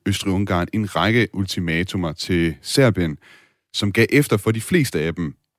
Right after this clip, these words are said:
men afslog nogle få krav. Det betød, at Østrig-Ungarn erklærede Serbien, Serbien krig,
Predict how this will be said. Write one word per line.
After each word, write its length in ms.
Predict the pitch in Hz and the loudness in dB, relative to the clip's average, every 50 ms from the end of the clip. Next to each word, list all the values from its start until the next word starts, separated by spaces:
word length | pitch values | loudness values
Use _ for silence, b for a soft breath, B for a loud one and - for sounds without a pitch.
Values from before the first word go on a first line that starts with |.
| _ - | _ -2
men 120 | 107 104 - | 0 0 2
afslog 520 | 87 95 113 113 - - 98 90 - - - | 4 2 2 2 0 0 0 0 0 -2 -4
nogle 220 | 87 95 101 101 98 | -2 0 0 0 2
få 200 | - - 120 92 | 4 4 2 2
krav. 360 | - - - 80 65 - - - _ _ _ _ _ _ _ _ _ _ _ _ _ - | 2 -2 -2 -2 -2 -4 -6 -12 _ _ _ _ _ _ _ _ _ _ _ _ _ 0
Det 100 | 104 120 | 2 2
betød, 320 | 127 - - 151 147 135 90 | 4 6 6 6 8 8 6
at 100 | 95 - | 4 4
Østrig-Ungarn 960 | 101 123 123 - - 101 95 - - - - 110 120 120 120 95 90 87 | 4 2 2 2 0 0 0 0 0 0 2 4 4 6 6 4 4 2
erklærede 340 | - 87 87 - 92 85 82 | 0 -4 -4 -4 -4 -4 -4
Serbien, 380 | - - 95 90 - 80 76 - _ | -2 -2 -2 -2 -2 -4 -6 -8 _
Serbien 420 | - - 131 117 101 87 82 78 78 | -2 2 2 2 2 2 -2 -4 -4
krig, 360 | - - - 160 120 82 | 0 4 4 4 4 2